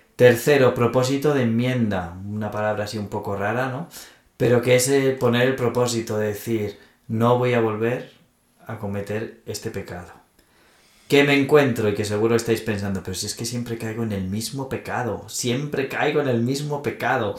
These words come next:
Pues hay que renovar, ¿no? Esa intención siempre, eh, cada vez que uno se confiesa, porque queramos o no, la gracia de Dios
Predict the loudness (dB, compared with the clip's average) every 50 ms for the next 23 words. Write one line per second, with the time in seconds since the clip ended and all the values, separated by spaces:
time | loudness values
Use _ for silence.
0 | -10 -12 -14 -14 -20 -20 -20 _ _ 6 6 8 8 10 8 8 6 4 2 4
1 | 2 2 2 2 2 2 2 0 -2 -4 -4 -2 -2 -2 -2 -2 -2 -2 -2 -2
2 | -2 -2 -4 -4 -4 -2 2 2 2 2 2 0 -4 -6 -8 -8 -2 2 2 2
3 | 2 0 0 0 2 2 2 0 -4 -6 -8 -8 -6 -6 -4 -4 -4 -4 -4 -4
4 | -4 -2 -2 -4 -6 -6 -6 -6 -6 -4 -4 -4 -4 -2 -4 -6 -8 -10 -14 -20
5 | -20 _ -4 _ 2 2 4 2 2 2 2 4 4 4 2 2 0 0 -2 -2
6 | -2 -2 -2 -2 0 0 -2 -2 -2 -2 0 0 0 0 2 0 0 0 -2 -4
7 | -8 -12